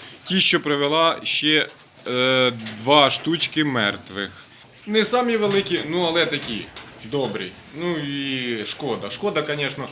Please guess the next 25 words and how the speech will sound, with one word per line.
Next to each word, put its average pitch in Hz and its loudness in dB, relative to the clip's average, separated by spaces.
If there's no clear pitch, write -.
намагався 135 -2
я 120 -2
їм 113 -4
там 113 -6
і 117 -4
дихав, 165 0
і 123 -6
масаж 190 2
робив, 156 -2
і 131 -4
тріпав 135 -4
там, 139 -6
і 123 -6
намагався, 131 -4
ну, 190 -10
намагався 160 -2
їх 127 -6
врятувати. 175 0
Думав, 139 -6
інколи 151 -4
буває 139 0
таке, 131 -4
що 143 -8
поросятка 123 -4
оживають. 110 -6